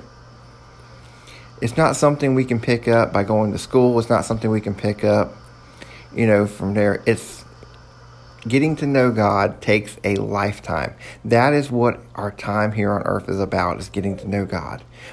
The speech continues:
It's not something we can just read a book on. We can't read the Bi-, Bible one time and comprehend it all. It's something we have to work on, on a daily basis and work on all the time and work together with.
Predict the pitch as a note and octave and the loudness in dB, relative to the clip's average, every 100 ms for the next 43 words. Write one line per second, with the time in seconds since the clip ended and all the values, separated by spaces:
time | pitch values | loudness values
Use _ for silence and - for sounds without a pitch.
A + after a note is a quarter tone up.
0 | - - - A2+ B2 B2+ B2+ B2 B2 A#2 | -16 -6 0 0 0 -2 0 -2 0 0
1 | A2 G#2 - G2+ F#2 A2 A#2 A#2 A2+ A2 | 0 -2 -2 -4 0 0 0 0 2 2
2 | G2+ A2 G#2+ A2+ A#2 - G2 G#2+ F#2 G2 | 0 0 0 0 -4 -4 0 2 2 0
3 | G#2+ G2+ G#2 G2+ - G2+ F#2+ F#2 - F#2+ | 0 0 0 -2 -2 -2 -2 -2 -6 -6
4 | G2 G2 G2+ F#2 F2+ E2+ D#2+ - - - | -6 -8 -4 -4 -2 -4 -4 -8 -18 -18
5 | - - A2+ - B2 B2 A#2+ A2 A2 A2 | -6 -4 -2 -2 -4 -2 -2 -2 -2 -4
6 | G#2 A2 - G#2 G2+ F#2 C#2 - A#2+ C#3+ | -4 -4 -4 -4 -4 -4 -4 0 0 2
7 | D3 G#2 G#2 E5 G2 D#5 E5 - - - | 0 0 0 0 -2 -4 -10 -14 -18 -18
8 | - - - - - A#2 A2+ A#2+ A2+ G#2+ | -20 -20 -20 -18 -2 0 4 4 4 2
9 | G2 F#2+ G2 G2 - - - - - - | 2 0 -2 -8 -20 -20 -20 -20 -20 -8
10 | A2 A#2+ A#2 A2+ G2 G2 - - G2+ G#2 | -2 0 0 -2 -2 -2 -2 -2 0 -2
11 | - F#2 F2+ E2 B1 A1 - - | -2 -2 0 0 -4 -8 -10 -16